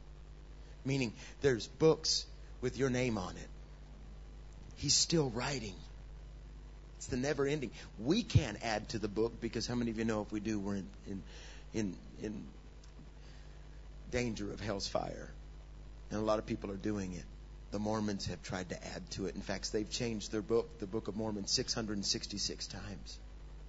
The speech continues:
But see, what you've gotta understand is God says, "Your life is the Word." He says, "I'm writing about you. I'm dreaming dreams about you." He's got major plans for you.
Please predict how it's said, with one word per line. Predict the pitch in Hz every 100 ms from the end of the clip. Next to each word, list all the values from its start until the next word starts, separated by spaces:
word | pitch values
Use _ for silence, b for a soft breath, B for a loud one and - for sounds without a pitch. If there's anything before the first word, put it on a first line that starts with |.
| - - - - - - - - - -
But |
see, | 113 113
what | 104 -
you've | 135
gotta | 127 113 95
understand | 107 101 - 110 101
is | 92 -
God | 98 110 95
says, | - 90 - 90
"Your | 117 120
life | 110 107 - - - - - - - -
is | 98 -
the | 95
Word." | 95 95 95 - B B B
He | -
says, | 110 - 95 -
"I'm | - 117 101
writing | 107 120 117 113
about | 110 117 120 -
you. | 107 -
I'm | 135 135
dreaming | 127 123 117 110
dreams | 113 113 117 120
about | 107 104 110 -
you." | 104 B B B B
He's | 156 -
got | 156 -
major | 131 131 151 160 156 139
plans | - - 131 139 127
for | - 127
you. | 120